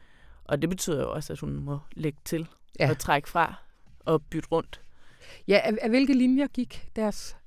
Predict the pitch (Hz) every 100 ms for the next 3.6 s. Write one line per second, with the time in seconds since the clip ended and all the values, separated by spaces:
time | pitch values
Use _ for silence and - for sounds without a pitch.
0 | - - - 208 208 220 190 - - -
1 | - 220 220 220 226 220 226 - - -
2 | - - - 302 320 311 262 226 226 226
3 | 285 254 190 175 185